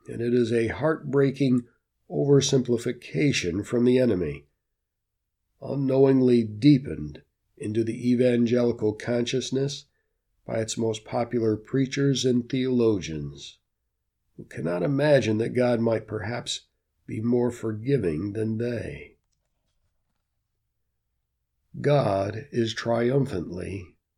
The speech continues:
one. His nature must be one, and his nature is to love and forgive. George MacDonald wrote,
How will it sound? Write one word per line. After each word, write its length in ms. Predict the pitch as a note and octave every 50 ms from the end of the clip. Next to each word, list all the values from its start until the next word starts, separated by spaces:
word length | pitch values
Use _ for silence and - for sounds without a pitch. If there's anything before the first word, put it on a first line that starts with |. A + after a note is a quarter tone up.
| _ _ _
one. 680 | - - G2+ G#2+ A2 G#2 E2+ D2 B1 A#1+ A#1+ - - - _ _ _ _ _ _ _ _ _ _ _ _ _ _ _ _ _ _ _ _ _
His 200 | _ C3 A#2 G#2+
nature 520 | A#2+ A#2+ A#2+ A#2+ A2+ - B2 B2 A#2 A#2 A2+
must 800 | A#2 A#2+ A#2+ B2+ C#3 C#3+ C#3 - - - - - - - - _ _ _ _ _ _ _ _ - G2
be 200 | G2 G2+ G2 F2+
one, 480 | E2+ D2+ D#2 D2 C#2 B1 A#1 B1 A#1+ _ _ _ _ _ _ _ _ _ _ _ _ _ _ _ _ _ _ _ _ _ _ -
and 200 | G#2 G2+ G2+ G2
his 280 | G#2+ A#2+ A#2 G#2+ A2
nature 720 | A#2+ B2+ C3+ D3 C#3+ C#3+ - - D#2+ C#2+ - - - - _ _ _ _ _ _ _ _ _ _ _ _
is 160 | F3 D#3 - -
to 140 | - A2 G2+
love 580 | F#2 F2 F2+ F#2 G2+ G#2+ A2+ B2 C3+ C3 C3 _ _ _ _ _ _ _ _ _ _ _ _
and 240 | - G#2 F#2 F2+ -
forgive. 640 | - - A#2+ A#2+ A2 A2+ A#2 F#2+ D#2 D2 C2+ - - _ _ _ _ _ _ _ _ _ _ _ _ _ _ _ _ _ _ _ _ _ _ _ _ _ _ _ _ _ _ _ _ _ _ _ _ _ _ _ _ _ _ _ _ _
George 300 | - - E3+ F3+ E3+ D3+
MacDonald 560 | D#3 C#3+ - - D3 C#3+ C#3 C3+ C3 B2+ A#2+
wrote, 440 | B2 A#2 A#2 A#2 A2+ A2 A2+ - -